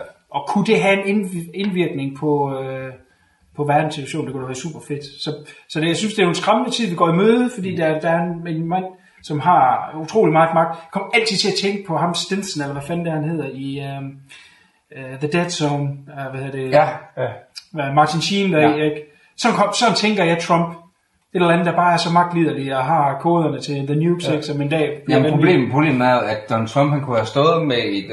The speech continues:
Speaker 2: øh, baby foran sig og forskydt sig mod en, øh, en snigeskylde, og han stadigvæk blev valgt som præsident.
Speaker 1: Det er han højst sandsynligt, men det er også fordi, at det er så fucked up,
Speaker 2: Ja.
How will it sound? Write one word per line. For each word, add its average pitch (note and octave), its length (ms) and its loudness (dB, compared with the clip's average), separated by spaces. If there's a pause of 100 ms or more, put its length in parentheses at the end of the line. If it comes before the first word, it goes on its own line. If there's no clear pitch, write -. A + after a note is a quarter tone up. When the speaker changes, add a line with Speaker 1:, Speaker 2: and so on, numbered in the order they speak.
Speaker 2:
øh, G2+ 540 0
baby C3 320 0
foran A#2 300 6
sig A2+ 140 -2
og G#2 220 0
forskydt G#2+ 280 -6
sig A#2 120 -10
mod A2+ 240 -6
en, G#2+ 140 -6
øh, G#2+ 200 -6
en G#2+ 60 -10
snigeskylde, B2 580 -6 (160)
og B2+ 60 4
han C#3 120 6
stadigvæk D3+ 360 2
blev G#2+ 120 -6
valgt A2 160 -2
som G2 100 -10
præsident. F#2+ 380 -10 (320)
Speaker 1:
Det D3 100 0
er D3+ 40 2
han D3+ 160 -2
højst E3 220 -2
sandsynligt, D#3 380 -4
men D3+ 120 0
det F#3 80 4
er F#3 60 6
også F3 140 4
fordi, G3+ 240 -4 (600)
at F3+ 180 -2
det G3+ 140 0
er G3+ 60 2
så - 160 -2
fucked - 440 0
up, - 140 -8 (100)
Speaker 2:
Ja. G2+ 60 -4